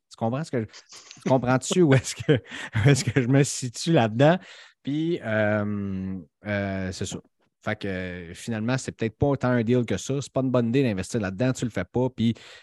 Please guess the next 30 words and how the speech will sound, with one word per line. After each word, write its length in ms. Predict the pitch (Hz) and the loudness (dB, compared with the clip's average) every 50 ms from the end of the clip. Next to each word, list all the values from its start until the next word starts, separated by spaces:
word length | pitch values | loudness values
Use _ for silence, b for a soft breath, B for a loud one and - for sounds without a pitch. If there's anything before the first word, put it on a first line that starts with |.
| B - | B -2
euh, 100 | 98 98 | -2 -2
ça, 160 | 92 - 123 | 0 -2 -4
c'est 140 | - - 117 | -2 0 0
une 80 | 110 101 | 4 6
belle, 220 | 113 117 117 104 - - | 6 6 4 2 -2 -8
belle 260 | - 98 95 127 131 123 | -10 -2 0 2 2 2
victoire 400 | 107 95 - - 113 113 120 113 | 0 -4 -4 -2 0 0 0 0
pour 140 | 104 92 | -2 -4
moi. 240 | 92 98 110 120 127 b b b b b b b | -2 -2 -2 -4 -4 b b b b b b b
Puis 100 | - 120 | 0 2
les 100 | 135 131 | 2 2
défaites, 420 | 110 104 98 95 - 127 127 127 - _ | 2 0 -2 0 0 0 0 0 -2 _
c'est 200 | - - - 92 | -14 -10 -10 -8
que 360 | - - 117 117 120 117 107 - - | -2 0 2 2 2 0 -2 -4 -8
je 160 | - 90 85 | -12 -8 -4
me 80 | 104 104 | -4 -4
trouvais 220 | 98 110 110 117 | -4 -2 -2 -2
bien 240 | 113 113 131 135 120 | 0 0 0 -2 -2
smart, 320 | - - - 120 131 147 - - | -4 -4 -4 -4 -4 -4 -6 -8
là, 180 | 143 143 143 117 - | -10 -10 -10 -10 -10
avec 280 | 107 104 104 104 - | -6 -6 -6 -6 -4
mes, 300 | 107 104 104 104 104 101 | -4 -4 -2 -2 -2 -2
euh, 140 | 98 95 92 | -4 -4 -6
case 400 | - - - 131 131 117 - 104 | -6 -4 -2 -2 -2 -2 -4 -4
break, 400 | 92 110 117 127 147 156 _ - | -2 2 2 2 2 0 _ -6
là. 140 | 131 135 143 143 _ _ _ | -6 -6 -6 -8 _ _ _
J'en 180 | - 104 101 107 | -4 -2 -2 -2
ai 80 | 107 | -2
déjà 260 | 104 113 110 110 131 127 | -2 -2 0 0 0 0
parlé, 500 | - 110 95 98 107 110 120 135 135 | 0 0 0 0 0 0 0 -2 -2